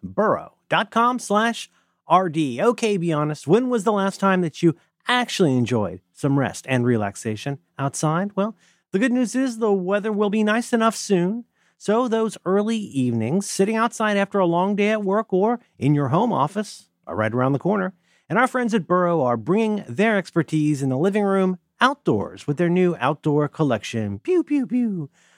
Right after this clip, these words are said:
Burrow's outdoor collection is built for everyday use and to withstand the elements. With a strong, chip-resistant galvanized steel frame and easy-to-clean fabric, plus the modern, sleek look and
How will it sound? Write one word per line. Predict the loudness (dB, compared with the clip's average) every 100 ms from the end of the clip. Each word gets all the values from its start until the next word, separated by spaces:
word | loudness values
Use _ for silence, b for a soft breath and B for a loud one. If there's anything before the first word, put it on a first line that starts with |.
| b -4
Burrow's | 2 2 2
outdoor | -2 -2 -2
collection | 0 -2 0 0
is | 0
built | 0 -4
for | -2 -2
everyday | -2 -2 -2
use | 0 0 0 -4 -4
and | -2 0
to | 0
withstand | 0 0 -2 -2 0 0 -2
the | -4 -2
elements. | 0 0 0 -2 -6 -12 -14 _ _ _ _
With | -6 -2
a | 0 -2
strong, | -4 -10 -8 -2 -2 -2 -6 -10
chip-resistant | -2 -2 2 0 -2 -2 -2
galvanized | 2 2 2 0 -2
steel | -4 0 0
frame | 0 -4 0 0
and | 0 -2 _ _ _
easy-to-clean | 4 4 2 -4 -2 -2
fabric, | 0 2 2 0 -6 _ _ _
plus | -2 -2 -2 -8
the | -4
modern, | 0 0 0 -2 -6 _
sleek | -6 -4 2 0 0
look | 0 0 0
and | -2 -2